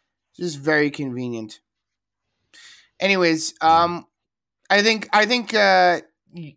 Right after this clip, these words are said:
Speaker 1: you and I have our differences on this. But, uh, anyways, let's go on to the next topic. Let's talk about the election results.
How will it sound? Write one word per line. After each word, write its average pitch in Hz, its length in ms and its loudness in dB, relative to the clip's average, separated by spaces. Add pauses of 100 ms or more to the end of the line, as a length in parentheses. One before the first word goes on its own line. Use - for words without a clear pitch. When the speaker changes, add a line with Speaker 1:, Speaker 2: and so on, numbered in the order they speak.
Speaker 1:
you 190 260 -2
and 180 100 4
I 170 160 4
have 151 360 0
our 143 440 0
differences 151 480 -8
on 135 140 -4
this. 135 360 -6 (460)
But, 147 420 -4
uh, 147 280 2
anyways, 165 520 0
let's 175 200 -2
go 226 100 -4
on 220 100 0
to 196 80 -4
the 170 60 0
next 156 260 -4
topic. 160 320 -2
Let's 180 160 -10
talk 226 200 -4
about 185 240 -2
the 156 260 -4
election 143 400 -6
results. 123 560 -10